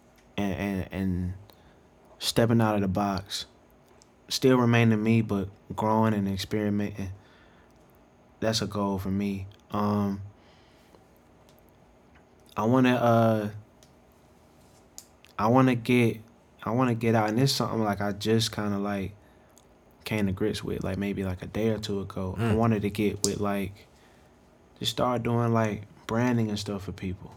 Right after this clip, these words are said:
Speaker 2: Okay.
Speaker 1: Like, uh, just, like, artists who may need, like, branding or, like, you know what I'm saying? Just 'cause I do, like, videos and stuff like that. So, like, that's a part of it, but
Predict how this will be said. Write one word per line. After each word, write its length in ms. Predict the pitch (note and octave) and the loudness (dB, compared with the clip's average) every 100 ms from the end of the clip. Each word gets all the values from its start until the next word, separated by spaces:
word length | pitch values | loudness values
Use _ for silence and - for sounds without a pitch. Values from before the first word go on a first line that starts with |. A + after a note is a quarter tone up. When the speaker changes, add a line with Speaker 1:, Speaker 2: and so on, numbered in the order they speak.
| - - | -12 -8
Speaker 2:
Okay. 240 | F2+ F2 E2+ - - _ _ - | -4 -4 -6 -14 -20 _ _ -6
Speaker 1:
Like, 240 | G#2+ G2 G2 | -2 -2 -2
uh, 480 | G2 F#2+ F#2+ F#2 G2+ - | -2 0 0 -2 -6 -8
just, 200 | A2 A2 | -6 -2
like, 160 | G#2 - | -4 0
artists 380 | G#2 A2 G2+ - | 0 2 0 -4
who 100 | G2+ | -4
may 180 | G2+ | -2
need, 340 | G2 G2 G2+ F#2 | 0 0 -2 -2
like, 280 | F#2+ F2+ - | -4 -4 -6
branding 420 | F#2+ G2+ G2+ F#2+ | -6 -4 -4 -4
or, 120 | F#2 | -4
like, 240 | F#2 F2 - _ _ _ - | -4 -6 -10 _ _ _ -10
you 60 | A2 | -6
know 60 | |
what 60 | G#2 | -6
I'm 80 | G#2 | -6
saying? 240 | G#2 G2 | -6 -2
Just 240 | A#2 A#2+ - _ _ - | -2 -2 -8 _ _ -8
'cause 200 | - A2+ | -4 -2
I 80 | G#2+ | -2
do, 160 | A2 | -2
like, 200 | G#2+ G2+ | -2 -4
videos 540 | G2 A#2+ B2+ A#2+ A2 G#2+ | -2 0 2 2 0 -4
and 80 | G#2+ | -8
stuff 260 | A2 G#2 | -8 -8
like 200 | G#2 G2+ | -8 -6
that. 200 | A2 A#2 | -4 -4
So, 200 | - G#2 | -6 -6
like, 280 | G#2 G2+ F#2+ - - - - - _ - _ _ _ | -6 -8 -10 -14 -20 -20 -20 -20 _ -20 _ _ _
that's 220 | G#2 A2+ | -2 0
a 60 | A2 | 0
part 340 | F2 A2+ B2+ | 2 4 6
of 160 | A#2 G#2+ | 4 2
it, 200 | G#2+ G#2+ | -2 -4
but 260 | G#2+ G#2 | -4 -4